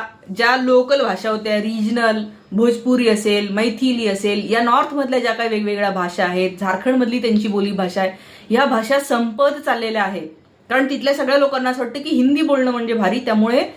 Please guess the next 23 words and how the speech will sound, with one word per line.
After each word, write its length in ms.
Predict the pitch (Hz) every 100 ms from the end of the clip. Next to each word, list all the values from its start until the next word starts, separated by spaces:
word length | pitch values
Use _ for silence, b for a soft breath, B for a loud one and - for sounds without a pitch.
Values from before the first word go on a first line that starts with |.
| B B -
त्या 100 | 233
त्यांच्याच 440 | 262 247 254 359
भाषा 260 | 311 262 285
घरामध्ये 400 | 240 254 254 254
बोलत 340 | 254 254 240
नाहीत. 340 | 190 156 - _ _ - -
जसं 160 | 185 247
आज 280 | 196 226 240
आपण 240 | 220 247
लोक 200 | 247 233
मराठी 360 | 247 233 233 254
बोलतो, 400 | 254 233 202 175
पण 180 | 202
हिंदी 320 | 190 233 247 269
आणि 180 | 262
इंग्रजींचा 460 | 262 247 247 247 247
पडगा 400 | 247 226 220 180 - - _ -
आजही 320 | 196 269 277
काही 340 | 269 240 247
मराठी 320 | 220 220 214 220
घरांमध्ये 420 | 202 202 202 214
आहे. 140 | 208
ते 40 | 202